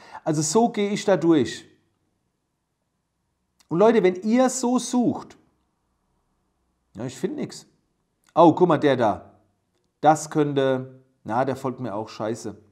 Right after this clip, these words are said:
Wobei, aber der folgt dreitausend Leuten, ne? Jetzt gehen wir mal gucken, der hat tausend Abonnenten,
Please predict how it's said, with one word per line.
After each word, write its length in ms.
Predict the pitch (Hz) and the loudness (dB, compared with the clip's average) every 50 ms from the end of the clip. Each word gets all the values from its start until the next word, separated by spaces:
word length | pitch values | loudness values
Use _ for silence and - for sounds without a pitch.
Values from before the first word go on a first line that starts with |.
| _ _ _ _ _ _ _ _ _ _ _ _ _ _ _ _ _ _ _ _ _ | _ _ _ _ _ _ _ _ _ _ _ _ _ _ _ _ _ _ _ _ _
Wobei, 460 | 139 160 165 - 214 226 254 269 269 240 | 0 2 6 8 8 8 8 8 8 8
aber 140 | 214 220 | 8 8
der 140 | 214 220 214 | 4 4 2
folgt 360 | 214 - 240 233 - - - | 4 2 2 0 0 -6 -4
dreitausend 680 | - 220 240 262 262 262 - 240 240 240 233 190 220 220 | -2 0 0 0 -2 0 0 2 2 2 0 -2 -4 -2
Leuten, 400 | 202 214 220 220 226 220 160 147 | 2 4 4 4 2 0 -4 -2
ne? 320 | 127 123 151 190 226 247 - - - _ _ _ _ _ _ | 0 0 0 0 -2 -4 -10 -16 -20 _ _ _ _ _ _
Jetzt 220 | - 139 - - - | -10 -10 -8 -4 -2
gehen 140 | 240 233 | -2 2
wir 100 | 233 233 | 2 4
mal 200 | 226 220 202 190 | 4 4 4 4
gucken, 540 | - - 254 247 220 208 214 240 277 302 - - _ _ _ - | 2 -2 -4 -4 -2 -4 -2 -2 -4 -6 -10 -14 _ _ _ -2
der 100 | 156 165 | -2 -2
hat 120 | 160 160 | 0 0
tausend 360 | 196 202 220 247 - 214 240 | 2 2 4 2 2 -2 -2
Abonnenten, 960 | 202 196 180 196 196 196 208 214 214 - 180 175 190 226 277 302 - - | -2 0 2 2 2 2 0 -2 -2 -4 -4 -4 -4 -4 -6 -8 -10 -14